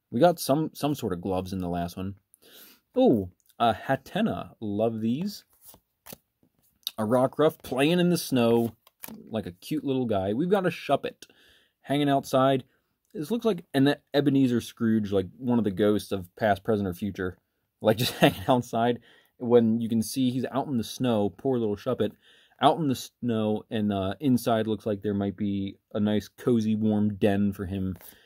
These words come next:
to actually be in. We've got a Cast Form, the Snowy Form. Maybe, oh, <gasps> maybe Shuppet turns into a Cast Form. No, that would be,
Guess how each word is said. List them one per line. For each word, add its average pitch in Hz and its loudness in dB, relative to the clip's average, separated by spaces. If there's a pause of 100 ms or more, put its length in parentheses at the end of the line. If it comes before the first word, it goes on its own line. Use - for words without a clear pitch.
(140)
to - -10
actually 101 -4
be 95 -4
in. 95 -2
We've 127 2
got 175 2
a 165 2
Cast 175 -4
Form, 165 -2
the 131 2
Snowy 135 -4
Form. - -12 (440)
Maybe, 170 0 (100)
oh, 165 -4 (640)
<gasps> - -20
maybe 113 -6
Shuppet 123 -2 (1700)
turns 123 2
into 120 0
a 101 0 (100)
Cast 110 -8
Form. 117 -2
No, 107 -2
that 82 -2
would 90 -8
be, 87 -8